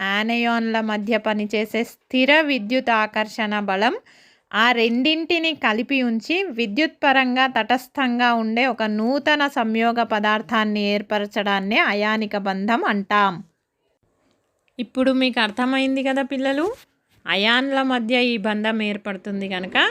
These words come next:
అయానిక బంధం అని అంటాం. అలా క్యాటయాన్, యానయాన్లు కూడా కలిసి ఒక నూతన సంయోగ పదార్థాన్ని ఏర్పరచడాన్నే అయానిక బంధం అని అంటాం.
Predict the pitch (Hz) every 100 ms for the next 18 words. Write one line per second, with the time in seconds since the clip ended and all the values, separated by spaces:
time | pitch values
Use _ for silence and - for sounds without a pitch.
0 | 466 208 202 202 226 226 220 208 185 196
1 | 202 190 185 202 392 - _ _ _ -
2 | 170 170 165 180 175 160 - _ _ -
3 | - - 247 247 233 262 - _ _ -
4 | 214 226 208 285 294 302 285 226 226 254
5 | 254 254 254 247 247 220 226 220 285 440
6 | 523 _ _ _ - - 240 285 285 330
7 | 311 247 254 226 226 247 269 277 285 269
8 | 226 233 233 226 220 208 208 208 214 208
9 | 208 196 202 202 202 202 196 190 185 196
10 | 285 403 208 196 202 202 196 185 185 185
11 | 185 175 208 403 - _ _ - 185 170
12 | 143